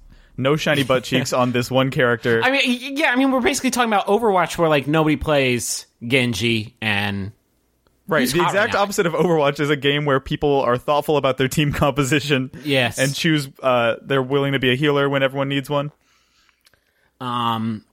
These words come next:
Speaker 2: I haven't played much Overwatch lately.
Speaker 1: I've been falling off. I think what's gonna happen is, um, the next time they added a new character or a new thing, I will, I will do what I did last time, which is I will play for a week and then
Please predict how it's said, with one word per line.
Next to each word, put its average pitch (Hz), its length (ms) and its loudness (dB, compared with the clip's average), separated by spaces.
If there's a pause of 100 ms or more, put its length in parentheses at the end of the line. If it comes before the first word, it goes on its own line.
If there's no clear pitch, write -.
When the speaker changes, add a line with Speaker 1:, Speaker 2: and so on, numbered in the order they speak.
(120)
Speaker 2:
I 143 140 0
haven't 254 260 -2
played 185 280 -8
much - 280 -12
Overwatch 165 840 -6 (240)
lately. 101 520 -4 (120)
Speaker 1:
I've 120 80 -2
been 123 80 -4
falling 113 200 2
off. 98 120 0
I 123 80 0
think 165 160 -4
what's - 100 -6
gonna 127 160 -2
happen 123 280 0
is, 107 120 -6
um, 107 160 -6 (100)
the 120 140 -2
next 123 260 0
time 120 180 0
they 117 120 4
added 107 400 2
a 110 80 -6
new 110 180 -2
character 107 400 0
or 101 120 0
a 101 40 -2
new 107 140 -4
thing, 127 300 -2
I 104 80 2
will, 101 260 0
I - 80 -6
will 104 100 0
do 110 140 -2
what 113 80 6
I 101 80 6
did 104 140 0
last 120 260 4
time, 123 200 2
which 107 120 -2
is 101 80 -2
I 95 80 2
will 95 140 2
play 107 240 0
for 101 200 -4
a 98 60 -2
week 98 320 -6
and 101 140 -6
then 92 240 -6